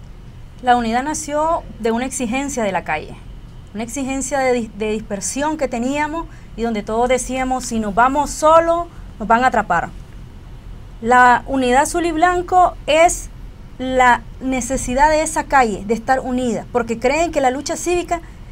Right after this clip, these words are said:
está encaminada hacia la victoria. Los territorios son los, los más afectados cuando estábamos dispersos, porque salía una marcha en Chinandega, salía una marcha en Chi-,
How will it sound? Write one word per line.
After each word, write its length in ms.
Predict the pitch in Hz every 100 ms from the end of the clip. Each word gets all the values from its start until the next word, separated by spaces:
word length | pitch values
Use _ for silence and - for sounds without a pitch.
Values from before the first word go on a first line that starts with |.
| -
está 360 | 233 233 285 339
encaminada 680 | 339 302 285 285 339 370 -
hacia 260 | 240 254
la 80 | 240
victoria. 520 | 214 - 240 208 - - - - - - - - 254
Los 100 | 254
territorios 640 | 262 262 220 311 370 370
son 280 | - 262 277
los, 120 | 320 - - - -
los 140 | 247
más 160 | 233 269
afectados 640 | 320 359 - 240 320 254 254 - -
cuando 160 | 240
estábamos 340 | 233 247 262 269
dispersos, 540 | 254 - 214 202 - - - - - - - -
porque 400 | - 247 240 233
salía 320 | 233 226 240 285
una 140 | 320
marcha 240 | 339 330
en 80 | 339
Chinandega, 600 | 320 285 285 349 330 202 185
salía 320 | - 220 240
una 120 | 277
marcha 340 | 285 294 285 302
en 60 |
Chi-, 160 | 285